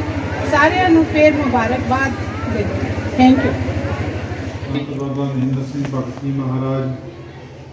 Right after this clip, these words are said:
Speaker 2: ਉਹਨਾਂ ਦੀ ਕਿਰਪਾ ਸਦਕਾ, ਉਹਨਾਂ ਦੇ ਆਸ਼ੀਰਵਾਦ ਸਦਕਾ ਸੰਤ ਬਾਬਾ ਜਮੀਤ ਸਿੰਘ ਚੈਰੀਟੇਬਲ ਟਰੱਸਟ ਵੱਲੋਂ ਜੋ ਅਨੇਕਾਂ ਸਮਾਜ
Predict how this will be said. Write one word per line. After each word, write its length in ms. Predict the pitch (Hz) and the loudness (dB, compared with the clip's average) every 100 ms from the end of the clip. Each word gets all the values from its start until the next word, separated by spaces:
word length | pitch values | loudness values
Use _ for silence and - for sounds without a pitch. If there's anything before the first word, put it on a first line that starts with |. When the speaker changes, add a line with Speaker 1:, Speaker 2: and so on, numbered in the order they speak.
| - - - - - - 127 131 156 | -16 -16 -16 -16 -16 -16 -16 -10 -4
Speaker 2:
ਉਹਨਾਂ 300 | 151 147 147 | 0 0 2
ਦੀ 180 | 143 143 139 - - - - - - - - - - - - - - - - - - | 2 4 2 -2 -8 -10 -16 -18 -20 -20 -20 -20 -20 -18 -18 -18 -18 -18 -18 -16 -6
ਕਿਰਪਾ 340 | 160 151 156 165 | 0 0 2 2
ਸਦਕਾ, 400 | 139 139 135 151 | 2 -2 -2 0
ਉਹਨਾਂ 240 | 147 147 | 0 0
ਦੇ 140 | 143 143 | 2 2
ਆਸ਼ੀਰਵਾਦ 540 | 139 147 139 143 139 | 0 0 0 0 -2
ਸਦਕਾ 600 | - 135 127 139 139 135 135 - - - - - - - - - - | -4 -6 -4 -4 -6 -6 -10 -14 -18 -18 -18 -18 -18 -18 -18 -14 -6
ਸੰਤ 240 | 139 131 | -4 -2
ਬਾਬਾ 360 | 135 135 135 131 | -2 -2 -2 -2
ਜਮੀਤ 340 | 131 131 131 | 0 0 -2
ਸਿੰਘ 140 | 147 131 | -4 -2
ਚੈਰੀਟੇਬਲ 560 | 151 143 139 147 143 143 | 2 4 2 0 0 0
ਟਰੱਸਟ 380 | 139 147 139 151 | -2 -4 -4 -2
ਵੱਲੋਂ 240 | 143 143 - - - - 139 | -2 -2 -6 -12 -18 -12 -2
ਜੋ 200 | 147 156 160 160 160 - - - 175 | 2 4 4 2 -2 -4 -14 -14 -6
ਅਨੇਕਾਂ 460 | 151 160 160 175 165 170 165 | -2 0 0 2 2 0 -4
ਸਮਾਜ 640 | 160 - 147 139 139 143 143 | -6 -8 -2 0 2 2 2